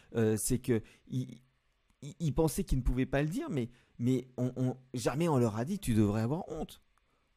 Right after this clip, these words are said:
Ou alors si, peut-être par-ci, dans les campagnes, peut-être, parce qu'ils co-, ils comprenaient pas, mais, mais, mais c'est quoi cette histoire-là ? Vous voulez qu'on devienne tous homosexuels ? Vous, c'est quoi votre histoire ? C'est quoi votre problème ? Vous voulez qu'on devienne tous homosexuels ?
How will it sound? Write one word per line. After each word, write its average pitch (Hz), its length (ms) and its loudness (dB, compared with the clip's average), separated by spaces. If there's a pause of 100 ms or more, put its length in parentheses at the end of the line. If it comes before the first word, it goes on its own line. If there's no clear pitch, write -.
Ou 60 40 -6
alors - 160 -12
si, 123 200 -4
peut-être - 420 4
par-ci, - 400 -6 (140)
dans 98 160 -2
les 95 100 0
campagnes, 110 420 2
peut-être, 101 320 2
parce - 140 -8
qu'ils - 120 -14
co-, - 180 -10
ils 104 100 -6
comprenaient 113 460 -2
pas, - 140 -2
mais, 113 180 -4 (420)
mais, 104 300 0
mais 92 280 -4 (120)
c'est - 220 -6
quoi 147 180 0
cette - 280 -6
histoire-là ? 135 600 0 (320)
Vous 107 100 4
voulez 127 200 10
qu'on 127 280 4
devienne 127 320 10
tous 190 240 4
homosexuels ? 156 640 4 (1200)
Vous, 120 260 0
c'est 139 200 6
quoi 156 180 8
votre 120 240 4
histoire ? 123 460 2
C'est 135 180 0
quoi 156 120 8
votre 123 160 6
problème ? 139 380 6 (200)
Vous 104 80 -4
voulez 123 200 6
qu'on 123 180 4
devienne 120 380 6
tous 226 420 0
homosexuels ? 143 680 4